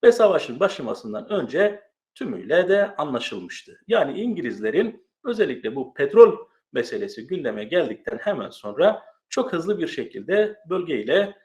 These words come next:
ilgili çalıştıklarını görüyoruz ve bölgedeki bütün, e, girdilerle ilgili raporlar tuttuklarını,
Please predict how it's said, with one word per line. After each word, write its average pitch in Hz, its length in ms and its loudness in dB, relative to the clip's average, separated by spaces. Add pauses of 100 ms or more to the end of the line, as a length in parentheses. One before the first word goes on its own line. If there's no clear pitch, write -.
(200)
ilgili 170 380 -6
çalıştıklarını 135 720 -4
görüyoruz 110 540 0
ve 180 140 -2
bölgedeki 196 640 0
bütün, 262 640 -2 (400)
e, 156 320 4 (120)
girdilerle 202 1120 6
ilgili 180 720 -6 (100)
raporlar 180 720 2
tuttuklarını, 160 880 -4